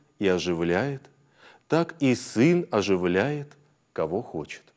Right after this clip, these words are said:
Архиепископ Аверкий Таушев поясняет: "Сначала здесь идёт речь о духовном воскресении, о пробуждении духовно мёртвых к истинной святой жизни в Боге, а затем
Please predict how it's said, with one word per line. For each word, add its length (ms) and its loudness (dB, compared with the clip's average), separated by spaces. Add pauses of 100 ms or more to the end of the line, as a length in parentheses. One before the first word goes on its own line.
(420)
Архиепископ 760 -2
Аверкий 460 -2
Таушев 500 -2
поясняет: 760 -4 (600)
"Сначала 680 2
здесь 520 -2
идёт 320 -2
речь 440 -2
о 180 0
духовном 680 0
воскресении, 920 -4 (420)
о 120 2
пробуждении 880 0
духовно 680 0
мёртвых 680 -4
к 80 -10
истинной 600 -4
святой 500 -2
жизни 400 -2
в 100 -6
Боге, 400 -2 (640)
а 100 2
затем 640 -2